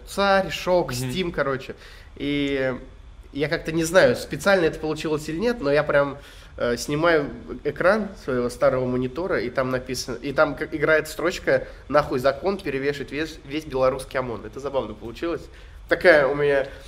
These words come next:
Speaker 1: э, что, что называется,
Speaker 2: Злободневная.
Speaker 1: ма-, ма-, мамин аналитик, короче. Но я просто на этой строчке попался. Я не знаю, заметил кто-то. У меня просто много друзей с ОМОНа, с Тверского. И, типа, забавно, что мне никто не написал, типа, «Ебать, что за намёки?». Ну, я вот, если интересно, у меня есть кореш Серёжа.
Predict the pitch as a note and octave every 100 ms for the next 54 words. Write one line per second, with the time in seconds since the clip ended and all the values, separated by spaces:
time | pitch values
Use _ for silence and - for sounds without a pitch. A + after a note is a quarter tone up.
0 | - - C3 C3 B2+ A#2+ A#2+ - F3 -
1 | F#3 E3+ C3+ B2+ A#2 A2 G#2 - D#3+ C3+
2 | E3 A3 G3 E3+ G#3+ G3 F3+ F3 F#3 F#3
3 | - - C3 B2+ B2 D3+ G3+ A#3 - G#3
4 | G3+ D3 E3+ F3 E3 - D3+ - - B2
5 | B2 A#2 B2 C3+ D3 D3 B2+ B2+ B2+ B2
6 | - A2+ - - C#3 F#3+ F#3 F3 G#3+ -
7 | D3+ B3 - D3+ B2+ G2+ - A#2+ - -
8 | G2+ G#2 - - - - B2+ C#3+ C3+ C3
9 | D3 E3+ C3 B2+ B2+ B2 A#2+ A2+ A2 -
10 | G#2+ - - F#2 F#2+ G2 - A2 G2 G#2+
11 | A2+ - D3 G#3 G3+ - A#2+ F3 E3+ F#3
12 | E3+ A3+ F3+ C3 B2 A3 G3+ - A#2+ G#2+
13 | F#2+